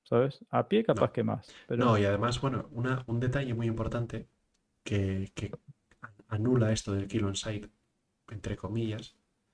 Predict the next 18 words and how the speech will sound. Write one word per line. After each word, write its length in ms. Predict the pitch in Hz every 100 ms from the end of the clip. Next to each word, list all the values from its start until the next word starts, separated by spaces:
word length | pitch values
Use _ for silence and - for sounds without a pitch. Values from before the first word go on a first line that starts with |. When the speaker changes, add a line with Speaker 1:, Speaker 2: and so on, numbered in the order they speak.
| _ _ - - _ -
Speaker 2:
es 200 | 110 123
lo 100 | 120
que, 460 | 107 98 95 95 -
lo 140 | 104
que 120 | 104
dijeron 320 | 98 98 117 117
en 80 |
la 80 | 107
CitizenCon, 720 | 110 113 110 104 104 123 117
en 60 | 98
la 100 | 95
charla 300 | 110 107 104
de 100 | 104
Tony 200 | 104 101
Z, 320 | 117 117 123 _ _ _ _ _ _ _
de 100 | 104
que, 120 | 101 95
claro, 380 | 120 117 90